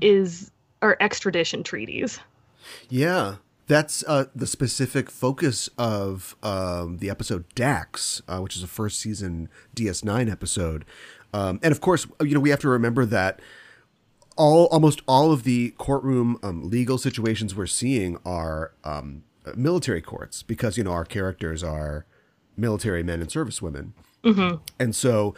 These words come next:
Speaker 2: we don't really see a lot of civilian courts. Um,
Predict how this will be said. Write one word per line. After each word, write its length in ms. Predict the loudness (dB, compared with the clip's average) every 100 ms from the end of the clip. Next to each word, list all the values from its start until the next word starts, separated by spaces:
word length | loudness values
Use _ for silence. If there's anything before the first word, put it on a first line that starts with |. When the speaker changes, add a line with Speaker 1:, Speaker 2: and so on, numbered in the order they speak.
| -12 _
Speaker 2:
we 80 | 4
don't 140 | 4
really 180 | 2 -2
see 320 | -4 0 0
a 100 | 0
lot 200 | -2 -2
of 100 | -4
civilian 540 | -4 -2 0 2 0 -2
courts. 600 | -6 -4 -4 -6 -8 -10 -6
Um, 520 | -4 -2 -4 -6 -10